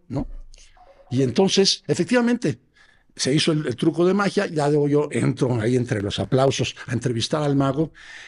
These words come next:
y, y en ese momento el leoncito no se le va ocurriendo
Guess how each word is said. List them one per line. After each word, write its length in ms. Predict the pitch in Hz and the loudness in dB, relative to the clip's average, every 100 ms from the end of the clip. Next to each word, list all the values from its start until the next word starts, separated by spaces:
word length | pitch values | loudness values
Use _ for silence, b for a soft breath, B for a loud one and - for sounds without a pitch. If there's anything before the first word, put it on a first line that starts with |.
| 110 | -2
y, 260 | 135 139 - | -2 -2 -2
y 120 | 151 | 0
en 100 | 160 | 2
ese 220 | 233 - | 2 2
momento 440 | 170 143 160 170 151 | 2 2 0 2 0
el 120 | 127 | 2
leoncito 640 | 131 123 117 175 - 160 - | 0 0 0 -2 0 -2 0
no 260 | 151 196 247 | 0 0 0
se 160 | 240 | -2
le 100 | 175 | 0
va 80 | 151 | 0
ocurriendo 640 | 175 147 131 139 147 143 | -2 -2 0 2 0 -2